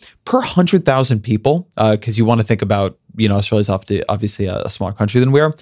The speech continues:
Per hundred thousand people, buying back thirty-five hundred guns correlated with a seventy-four percent drop in firearm suicides, which was very statistically significant. You know, it was robust to analysis.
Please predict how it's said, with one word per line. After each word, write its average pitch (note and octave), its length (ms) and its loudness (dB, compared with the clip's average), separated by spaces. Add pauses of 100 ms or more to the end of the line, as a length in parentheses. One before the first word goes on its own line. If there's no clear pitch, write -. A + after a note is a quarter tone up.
(240)
Per G#3 120 4
hundred F3+ 340 0
thousand B2 320 0
people, C3 300 0
buying B2 360 0
back C3+ 180 0
thirty-five A#2 560 0
hundred G#2 380 -2
guns G2+ 320 -2
correlated G#2+ 680 2 (260)
with A2 100 2
a G#2 60 4
seventy-four A#2 640 0
percent G#2+ 360 -2
drop F#2+ 320 -2
in G2 80 -2
firearm F#2+ 540 -4
suicides, - 760 -8
which A2 260 -2
was G#2 300 0
very A2+ 280 0
statistically A2+ 540 -4
significant. G2+ 680 -2 (280)
You G2+ 60 -6
know, G2 180 -2
it - 80 -2
was G2+ 160 -2
robust G2 380 -2
to A2+ 100 4
analysis. G2 520 0